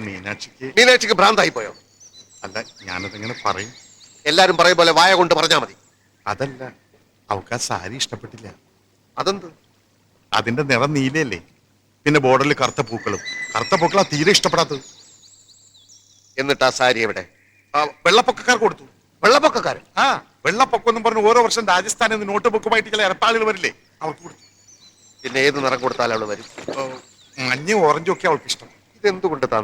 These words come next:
Speaker 2: നേരത്തെ പറഞ്ഞില്ല?
Speaker 1: ഇപ്പോഴല്ലേ ചോദിച്ചത്. അത് മാത്രമല്ല പ്രശ്നം, ഞാൻ അവളോട് സംസാരിച്ചു മനസ്സറിയാൻ. അപ്പോഴാണ് ഒരു കാര്യം പിടികിട്ടിയത്.
Speaker 2: എന്ത്?
Speaker 1: അവൾക്കൊരു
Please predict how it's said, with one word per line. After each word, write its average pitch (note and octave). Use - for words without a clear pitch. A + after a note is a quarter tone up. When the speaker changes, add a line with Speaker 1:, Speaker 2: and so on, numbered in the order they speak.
Speaker 2:
നേരത്തെ A2+
പറഞ്ഞില്ല? G2
Speaker 1:
ഇപ്പോഴല്ലേ C3
ചോദിച്ചത്. E3
അത് E3
മാത്രമല്ല G#3
പ്രശ്നം, E3
ഞാൻ A3
അവളോട് C#3+
സംസാരിച്ചു A#2+
മനസ്സറിയാൻ. B2+
അപ്പോഴാണ് D#3+
ഒരു E3
കാര്യം D3
പിടികിട്ടിയത്. C3
Speaker 2:
എന്ത്? B2
Speaker 1:
അവൾക്കൊരു C#3